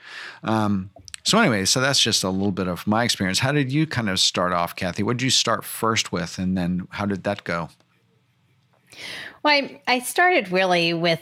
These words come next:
Speaker 2: LinkedIn and Twitter, as I said, and I, I think I'm just gonna admit,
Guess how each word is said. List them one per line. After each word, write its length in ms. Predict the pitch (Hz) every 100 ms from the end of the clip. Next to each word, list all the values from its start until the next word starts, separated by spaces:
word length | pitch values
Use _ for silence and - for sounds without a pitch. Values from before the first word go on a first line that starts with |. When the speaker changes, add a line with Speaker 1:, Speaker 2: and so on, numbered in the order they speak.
| -
Speaker 2:
LinkedIn 320 | 170 165 -
and 360 | 175 170 160 160
Twitter, 300 | - 175 165
as 160 | 160
I 100 | 165
said, 380 | 156 196 170 165
and 120 | 165
I, 220 | 170 175 -
I 140 | 185 190
think 340 | 247 220 - -
I'm 140 | 262
just 180 | 339 349
gonna 140 | 277
admit, 440 | 233 180 180 180